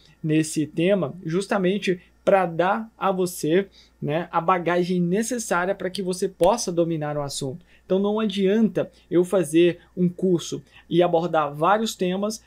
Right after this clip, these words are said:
se você não vai ser bom em nenhum deles. Então o meu objetivo é fazer com que você se torne de fato um artista digital. E esse é o nosso objetivo. Quando eu falo nosso, é porque não sou só eu que estou envolvido aqui com esse projeto. Sou eu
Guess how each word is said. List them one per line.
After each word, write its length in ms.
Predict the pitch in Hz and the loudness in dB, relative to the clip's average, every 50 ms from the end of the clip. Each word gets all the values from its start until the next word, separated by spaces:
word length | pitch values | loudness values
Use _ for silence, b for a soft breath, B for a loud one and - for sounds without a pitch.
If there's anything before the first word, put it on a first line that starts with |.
| b b | b b
se 120 | - - | -8 -4
você 280 | 214 208 214 214 - 196 | -2 -2 -2 0 -2 -2
não 100 | 196 202 | -2 -2
vai 140 | 196 190 | -2 -4
ser 160 | 196 190 208 190 | -2 0 -2 0
bom 320 | 175 165 170 175 185 180 - _ | 0 0 0 0 -2 -4 -6 _
em 120 | - 180 180 | -4 0 0
nenhum 260 | 180 175 185 196 196 | 2 2 0 0 0
deles. 400 | 175 160 156 151 139 131 - - B B B B | 0 0 0 0 -2 -6 -10 -14 B B B B
Então 280 | 170 147 - 190 202 | -8 -4 0 0 0
o 40 | 220 | 2
meu 140 | 214 214 220 | 2 2 2
objetivo 800 | 214 202 214 190 214 190 180 - - 190 208 220 185 151 131 b b b b | 2 0 0 -2 -2 -2 -2 -4 -6 -6 -6 -4 -6 -6 -8 b b b b
é 100 | - 160 | -4 -4
fazer 440 | 165 - 175 170 156 156 196 226 220 | -2 0 0 0 0 0 -2 -2 -2
com 160 | - 220 220 | -2 -4 -4
que 100 | 220 - | -2 -2
você 320 | 226 196 202 190 190 - 190 | -2 -2 -2 -2 -2 -4 -4
se 140 | 185 - 196 | -4 -6 -10
torne 320 | - - 156 165 170 170 | -8 -6 -4 -4 -4 -6
de 120 | 170 180 | -8 -10
fato 460 | 180 - - 143 147 151 - - 170 165 b b b b | -10 -8 -4 -4 -4 -4 -4 -6 -8 -8 b b b b
um 140 | 175 170 175 | -4 -4 -4
artista 500 | 170 175 - - - 202 202 202 - 180 | -4 -6 -8 -8 -6 -6 -4 -2 -2 -2
digital. 480 | 175 165 180 180 180 - - - - | -2 -2 -4 -6 -4 -4 -4 -4 -4
E 140 | - - 185 | -4 -2 -2
esse 340 | 202 220 220 - 226 214 - | 0 -2 -2 -4 -4 -4 -4
é 140 | - - 180 | -2 -2 -2
o 80 | 196 196 | 0 0
nosso 500 | 185 165 151 156 160 - - - 175 170 B B B B | 0 0 0 0 0 -2 -2 -4 -4 -4 B B B B
objetivo. 800 | - 165 156 170 165 190 185 180 - - 135 123 117 113 104 - b b b b - | 0 0 2 2 2 2 2 0 0 -6 -6 -6 -6 -6 -10 -16 b b b b -2
Quando 160 | 233 247 247 | -2 0 0
eu 100 | 247 220 | 0 -2
falo 260 | - - 220 214 202 | 0 0 0 0 0
nosso, 460 | 185 160 156 180 196 196 180 - - - | 0 0 0 2 0 0 -2 -4 -10 -12
é 20 | - | -10
porque 240 | - 170 170 - 196 | -8 -6 -2 -2 -2
não 140 | 202 202 | -2 -2
sou 180 | 202 - 220 208 | -4 -4 -6 -4
só 220 | - - 220 202 | -2 0 2 2
eu 160 | 180 175 180 180 | 2 2 0 -2
que 100 | 180 180 | -4 -8
estou 380 | 175 - - 160 156 165 165 B B B B B | -10 -6 -2 -2 0 0 -2 B B B B B
envolvido 640 | 160 175 170 185 185 180 165 139 165 190 214 180 175 | 0 2 4 4 4 2 2 -2 -4 -4 -2 0 -2
aqui 180 | 165 165 - 160 | -2 -2 -2 -6
com 160 | 156 - 160 | -6 -6 -8
esse 140 | 147 - - | -8 -8 -6
projeto. 560 | - 170 170 160 151 151 143 135 - - _ _ _ _ | -2 0 0 2 2 2 2 2 0 -6 _ _ _ _
Sou 280 | - - 208 202 190 | -4 2 4 6 6
eu 240 | 175 175 196 233 247 | 6 6 4 4 2